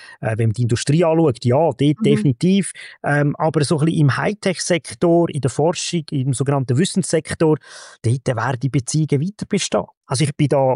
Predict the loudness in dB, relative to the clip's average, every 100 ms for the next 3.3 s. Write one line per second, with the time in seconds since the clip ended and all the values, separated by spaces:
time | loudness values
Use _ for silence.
0 | 0 0 2 2 2 -4 -2 -2 0 0
1 | 0 -2 -8 -4 -2 -2 -2 -6 -4 -2
2 | -2 -4 -6 -2 2 2 2 0 -4 0
3 | 0 0